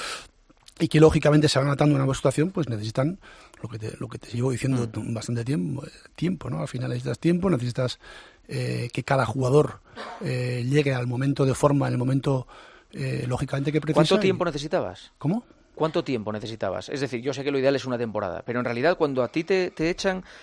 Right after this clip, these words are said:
Speaker 2: tú en tu cabeza dices, "Joder, si me hubieran dado dos, tres, cuatro partidos más, un mes, un mes y medio más, esto habría sido distinto, lo habría remontado". ¿Cuánto tiempo necesitabas para,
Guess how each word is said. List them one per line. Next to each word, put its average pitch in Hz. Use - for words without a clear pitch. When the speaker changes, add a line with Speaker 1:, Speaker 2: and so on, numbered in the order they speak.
Speaker 2:
tú 147
en 170
tu 170
cabeza 165
dices, 135
"Joder, 95
si -
me 117
hubieran 165
dado 170
dos, 156
tres, 160
cuatro 175
partidos 143
más, 143
un 160
mes, 151
un 156
mes 151
y 139
medio 139
más, 175
esto 185
habría 165
sido 151
distinto, 117
lo 127
habría 160
remontado". 113
¿Cuánto 190
tiempo 202
necesitabas 170
para, 143